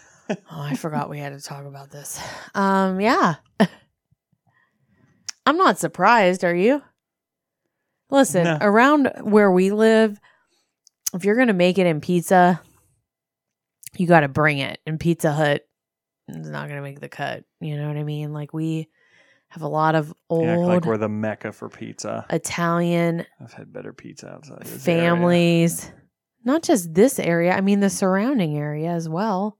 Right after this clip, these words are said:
Speaker 2: Mm-hmm.
Speaker 1: I'm talking about, like, Northeast Ohio. <laughs> The radius. Have a lot of good pizza places.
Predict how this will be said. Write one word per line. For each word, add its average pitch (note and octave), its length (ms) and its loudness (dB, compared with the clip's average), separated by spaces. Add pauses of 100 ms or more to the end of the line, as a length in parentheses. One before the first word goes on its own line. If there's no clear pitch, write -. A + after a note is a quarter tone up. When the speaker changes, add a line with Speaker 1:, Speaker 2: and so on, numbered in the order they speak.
Speaker 2:
Mm-hmm. A2+ 320 -12 (720)
Speaker 1:
I'm F#3+ 60 -6
talking B3 340 2
about, A3+ 300 4
like, G3 400 0 (600)
Northeast A3+ 640 -4
Ohio. G#3+ 840 2
<laughs> - 40 -20 (1200)
The G3 80 -4
radius. G#3 920 -4 (800)
Have G#3+ 160 -10
a - 40 -2
lot A#3+ 200 2
of B3 80 0
good B3 180 -2
pizza B3+ 320 0
places. D#3 720 -8